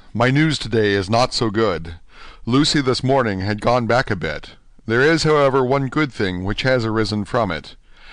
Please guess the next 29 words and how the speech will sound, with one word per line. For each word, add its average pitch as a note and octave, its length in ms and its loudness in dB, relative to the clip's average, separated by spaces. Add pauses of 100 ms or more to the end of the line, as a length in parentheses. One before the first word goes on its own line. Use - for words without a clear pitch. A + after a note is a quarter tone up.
(140)
Missus C3 300 0
Westenra A2 760 0
was G2 180 -6
naturally B2+ 560 0
anxious B2 420 -2
concerning B2 580 -2
Lucy, F#2 600 -2
and A#2+ 160 0
has C3 140 0
consulted C#3 640 -2
me C3 160 0
professionally G#2 880 -2
about G#2+ 400 -2
her. C#2 240 -10 (540)
I G2+ 140 -2
took A#2+ 220 -2
advantage B2 520 0
of G2+ 80 -4
the G#2 120 0
opportunity, G#2 800 -2 (360)
and B2 200 0
told D#3+ 260 0
her A#2 160 0
that A2 120 -2
my A2+ 180 2
old C#3 320 0
master, B2+ 640 -2
Van A2+ 240 2
Helsing, G2+ 540 -2